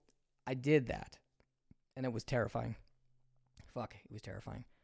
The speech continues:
And I thought everyone was gonna laugh and everyone was gonna say some shit, and then all of a sudden I got a bunch of thumbs up, and I got people saying, "Awesome, can't wait to see more." And I realized that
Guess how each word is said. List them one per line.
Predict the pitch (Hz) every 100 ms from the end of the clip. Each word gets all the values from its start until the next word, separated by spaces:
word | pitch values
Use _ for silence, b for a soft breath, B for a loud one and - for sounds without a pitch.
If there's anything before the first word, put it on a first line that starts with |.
| _ - - - - _ -
And | 139 135 139 143 139 - _ _ _ _ _ _ -
I | 147
thought | - 214
everyone | 214 196 185
was | 180
gonna | 165 151
laugh | 123 139 147
and | 143
everyone | 147
was | 143
gonna | 139
say | - 135
some | 139 147
shit, | - 160 143
and | -
then | 139
all | 143 151
of |
a | 143
sudden | 156 143
I |
got | 143
a | 139
bunch | 139 143
of | 120 -
thumbs | 143 139 131
up, | 135 139 135
and | 120
I |
got | 123
people | 139 127 135
saying, | - 127 -
"Awesome, | 143 151 156 151 151
can't | 151 143
wait | 135 135
to | 131
see | - 127
more." | 120 123 123 123 b b b b b -
And | 131 127
I | -
realized | 127 127 123 120 117 117 -
that | 123 113